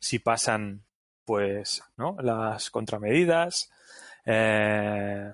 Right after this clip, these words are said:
pf, mil historias. Mil historias. Que los que tienen que participar, ¿no? Los, los interesados y los participantes,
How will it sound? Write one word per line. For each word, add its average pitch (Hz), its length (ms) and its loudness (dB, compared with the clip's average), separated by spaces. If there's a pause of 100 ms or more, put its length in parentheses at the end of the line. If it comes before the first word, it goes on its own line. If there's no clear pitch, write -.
(120)
pf, - 400 -10
mil 131 180 -4
historias. 127 560 -10 (480)
Mil 123 80 -2
historias. 117 460 -4
Que 110 320 2
los 110 160 0
que 117 120 0
tienen 127 220 2
que 120 140 0
participar, 123 640 -2
¿no? 135 100 -6
Los, 135 220 -6
los 110 240 -6
interesados 113 600 -2
y 110 40 -6
los 107 100 -10
participantes, 117 800 -4